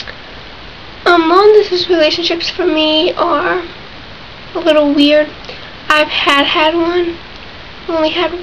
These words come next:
one. I mean, I've, technically I've had two, but technically I've had one, one serious one and one non-serious one.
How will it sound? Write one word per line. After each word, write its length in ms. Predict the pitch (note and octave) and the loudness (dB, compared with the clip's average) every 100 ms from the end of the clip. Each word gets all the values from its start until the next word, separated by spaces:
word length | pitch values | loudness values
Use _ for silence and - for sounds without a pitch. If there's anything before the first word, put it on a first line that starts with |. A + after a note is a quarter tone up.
| F4+ | 0
one. 440 | D#4 D4+ D#4 E4+ - - - - - - | 2 2 0 -4 -8 -18 -18 -18 -8 0
I 40 | |
mean, 120 | D4 | 0
I've, 180 | E4+ F4 - - - - - - - - - - - - - - - | 0 -4 -10 -18 -18 -18 -16 -16 -16 -18 -18 -18 -18 -18 -18 -16 -8
technically 600 | - F4 F4 F#4 E4+ E4+ | -2 0 0 -2 0 2
I've 160 | E4+ | 2
had 240 | E4+ D4+ D4+ | 2 -2 -2
two, 160 | E4+ | -2
but 140 | E4 - | -2 -4
technically 500 | F4 - F4 - D#4 | -6 -6 -6 0 0
I've 140 | E4+ F4+ | 0 -4
had 100 | E4 | 0
one, 240 | D#4 D#4+ E4 - - - - - - - - | 2 2 0 -10 -18 -18 -18 -18 -18 -16 -4
one 260 | D#4+ D4+ D4+ | 2 4 2
serious 380 | - F4+ - - | 0 -2 -2 -2
one 160 | D4+ | -2
and 100 | D#4 | 0
one 140 | D#4+ F4 | -2 -4
non-serious 500 | - - - F4+ - | -6 -6 -4 -4 -4
one. 160 | - | -6